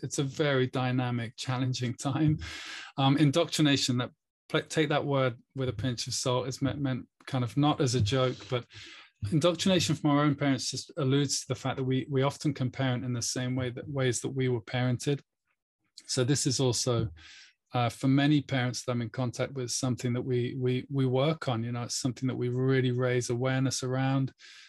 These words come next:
and we, we, we don't want to parent the way we were parented a lot of the time,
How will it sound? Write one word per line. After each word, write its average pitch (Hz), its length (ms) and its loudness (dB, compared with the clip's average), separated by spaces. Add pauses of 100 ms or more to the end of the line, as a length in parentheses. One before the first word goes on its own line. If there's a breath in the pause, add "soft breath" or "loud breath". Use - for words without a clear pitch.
(160 loud breath)
and 127 320 0
we, 131 300 -2
we, 127 320 -2 (260)
we 131 120 -2
don't 151 260 2
want 135 380 0
to - 160 -8
parent 123 400 -2
the 131 80 -6
way 120 220 0
we 120 180 2
were 117 100 0
parented 120 460 -4
a 123 40 -2
lot 120 140 0
of 117 80 -4
the 117 60 -6
time, 123 360 -2